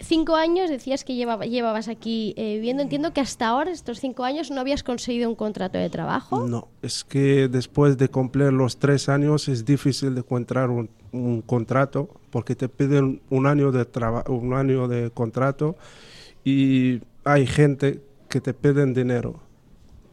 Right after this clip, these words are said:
Speaker 2: para conseguir un contrato de ocho mil hasta doce mil.
Speaker 1: Ujú. És a dir, aquí darrere, Jacinto, hi ha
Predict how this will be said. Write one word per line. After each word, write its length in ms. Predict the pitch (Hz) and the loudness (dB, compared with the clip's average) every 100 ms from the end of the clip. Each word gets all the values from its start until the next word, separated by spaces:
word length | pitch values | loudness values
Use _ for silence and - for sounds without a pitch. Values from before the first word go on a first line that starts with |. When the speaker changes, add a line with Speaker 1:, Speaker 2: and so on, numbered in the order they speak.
| - | -6
Speaker 2:
para 360 | 113 117 117 117 | -2 0 0 0
conseguir 440 | 120 113 123 127 127 | -2 -2 2 2 2
un 100 | 113 | -2
contrato 640 | 117 104 117 117 120 143 - - - - - - | -6 -6 -4 -4 -8 -16 -18 -20 -20 -20 -20 -6
de 220 | 117 113 | -2 2
ocho 360 | 117 - 123 | 0 0 0
mil 420 | 120 135 143 139 123 | 4 6 6 4 2
hasta 500 | 113 - 131 123 117 | -2 -4 0 0 2
doce 360 | 113 110 123 | 0 -4 -4
mil. 240 | 113 113 117 - - - - - - | -4 -6 -10 -20 -20 -20 -20 -20 -12
Speaker 1:
Ujú. 340 | 240 - 254 330 - - - | -12 -10 -12 -12 -18 -20 -6
És 120 | 214 | 0
a 40 | |
dir, 200 | 240 233 | 2 2
aquí 180 | 214 247 | 0 -6
darrere, 400 | 254 254 254 254 294 302 | -6 -4 -4 -2 -2 -4
Jacinto, 440 | 262 - 233 233 | -8 -10 -10 -6
hi 120 | 294 | -4
ha 80 | 240 | -2